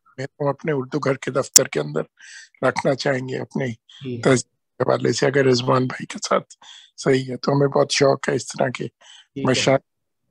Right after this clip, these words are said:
Speaker 1: collect करने का।
Speaker 2: ठीक
Speaker 1: अगर
Speaker 2: है।
Speaker 1: कुछ है उनका original, या अगर उनके पास कुछ original चीजें हैं फैज अहमद फैज की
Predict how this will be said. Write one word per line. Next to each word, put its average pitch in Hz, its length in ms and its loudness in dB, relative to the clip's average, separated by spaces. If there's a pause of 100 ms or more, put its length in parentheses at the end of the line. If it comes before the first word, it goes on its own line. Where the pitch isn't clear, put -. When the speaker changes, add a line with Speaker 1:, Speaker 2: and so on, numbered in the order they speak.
(280)
Speaker 1:
collect 139 300 0
करने 143 320 -6
का। - 200 -16 (640)
Speaker 2:
ठीक 131 120 -4
Speaker 1:
अगर 135 100 2
Speaker 2:
है। 131 60 -2
Speaker 1:
कुछ 147 140 -4 (420)
है 147 80 6
उनका 139 400 -2
original, 139 640 -4 (500)
या 135 200 2
अगर 139 140 4
उनके 143 300 -2
पास 147 500 -6
कुछ - 280 -8
original 139 440 -6
चीजें 135 320 -8
हैं 131 200 -4
फैज 143 300 0
अहमद 147 280 -2
फैज - 360 -2
की - 260 -10